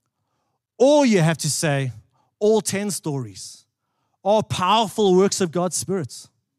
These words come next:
All ten stories are powerful stories of changed lives, changed cities. And what I haven't included in these ten stories are when the book of Acts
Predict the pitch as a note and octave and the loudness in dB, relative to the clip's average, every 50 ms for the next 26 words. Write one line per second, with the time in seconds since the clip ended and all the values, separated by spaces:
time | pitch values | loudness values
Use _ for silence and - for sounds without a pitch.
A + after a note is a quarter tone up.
0 | _ _ _ _ _ _ _ _ _ _ _ _ - A#3 C4 C4+ C4 - - - | _ _ _ _ _ _ _ _ _ _ _ _ 2 4 4 4 4 2 2 0
1 | B3 C4 C4+ C#4 C4+ - - - B3 A3 G#3+ G#3 G3+ F3+ E3+ D#3+ C3+ - _ _ | 0 2 2 0 0 -2 -2 0 2 2 2 4 2 2 0 -2 -4 -8 _ _
2 | _ - G3+ G#3 G3+ - - - G#3 G#3+ B3 C#4+ C4+ - - C#4 C#4 C4 B3+ A3+ | _ -6 -4 -4 -2 0 0 0 0 2 2 0 0 -2 -2 0 2 2 2 2
3 | G3+ F#3 E3+ D3 _ - - - B3+ B3 C4+ C4 B3+ A#3 F#3+ F3+ G#3 G#3 G#3 F3 | 0 -4 -10 -16 _ -12 -4 0 2 2 2 2 0 -2 -4 -2 0 0 0 0
4 | C#3 - _ _ _ _ _ - - A#3 B3 C#4+ D4 D4 C4+ F#3 C#3+ - F3 F3+ | -2 -8 _ _ _ _ _ -2 0 0 0 0 -2 -2 -4 -6 -6 -4 -2 0
5 | F#3 G3 A3+ A3+ A3 G#3+ G3+ F#3+ F3 D#3 C3 - - _ _ _ _ _ - - | 0 2 2 2 2 2 2 0 0 -2 -6 -10 -14 _ _ _ _ _ 0 0
6 | B3+ B3+ C4+ C#4 C#4 C4+ G#3+ D#3+ - _ - - - - - C4+ - - - G3 | 0 0 -2 -4 -6 -6 -6 -8 -10 _ -14 -12 -8 -6 -4 -4 -2 -4 -4 -4
7 | E3 C3 A2 - - - - - _ _ _ _ _ _ _ _ _ F#3+ G3 G#3 | -6 -8 -10 -10 -10 -10 -12 -16 _ _ _ _ _ _ _ _ _ -4 -2 0
8 | A#3 A#3+ A#3+ G#3 G3 A3+ B3+ B3 B3+ A#3+ A#3 G#3+ - - A3+ B3 C4 C4 A3 G3+ | 2 2 2 2 2 0 0 0 -2 -2 -4 -4 -4 -2 0 2 2 2 2 0
9 | F#3+ G3+ G3+ A3 A3 A3 G#3+ G#3 E3+ - - A3+ A3+ A3 - - - A#3+ B3 A#3+ | -2 -2 -4 -4 -2 -2 -2 -2 -2 -4 -4 -6 -6 -6 -8 -6 -2 0 2 2
10 | A#3 A3 G3 E3+ G3 G3 F#3+ F#3+ G3 G3 F#3+ D#3 G3+ G3 - G3+ F3+ G3+ G3 F#3 | 2 2 0 0 0 0 0 0 -2 -2 -4 -6 -6 -6 -6 -4 -4 -4 -4 -4
11 | - - | -8 -14